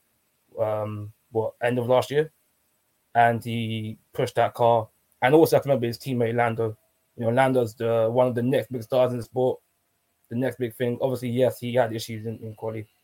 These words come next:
which is not entirely his fault. But Oscar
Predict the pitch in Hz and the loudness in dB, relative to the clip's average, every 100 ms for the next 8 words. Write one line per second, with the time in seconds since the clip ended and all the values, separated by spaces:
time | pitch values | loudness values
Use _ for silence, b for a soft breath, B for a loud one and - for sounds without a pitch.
0 | _ 107 117 117 117 107 107 113 107 123 | _ -14 -10 -4 -4 -4 -6 -8 -8 -12
1 | _ _ _ _ _ - 120 110 139 156 | _ _ _ _ _ -6 -6 -4 -4 -4
2 | - _ _ _ _ 117 113 - _ _ | -6 _ _ _ _ 2 2 0 _ _
3 | _ _ _ - 123 - 120 117 | _ _ _ 0 0 0 2 2